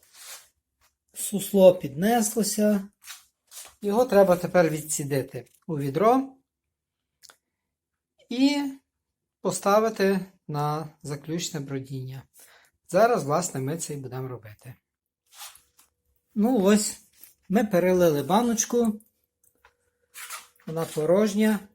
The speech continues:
Полоскати її я не буду, тому що в неї ж буду зливати зараз, е, сам вишняк. Тільки заберу отако легенько те, що тут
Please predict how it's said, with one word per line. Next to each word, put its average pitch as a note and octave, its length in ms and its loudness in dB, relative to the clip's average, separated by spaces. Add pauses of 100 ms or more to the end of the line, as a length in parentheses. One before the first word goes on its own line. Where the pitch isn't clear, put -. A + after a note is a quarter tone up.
(500)
Полоскати G#3 600 2
її G3+ 240 4
я F#3 140 8
не F3 120 4
буду, B3+ 300 -2
тому G3 260 0
що F#3+ 240 -4
в E3 60 -6
неї G#3+ 300 2
ж F3+ 80 -4
буду E3+ 300 -6
зливати E3 560 0
зараз, E3 600 0 (720)
е, D3+ 140 -12
сам E3 340 -4
вишняк. - 680 -10 (560)
Тільки G#3 300 2
заберу F3 460 8
отако E3 580 2 (160)
легенько E3 540 -2
те, D#3+ 180 -6
що - 220 -12
тут D#3+ 340 -6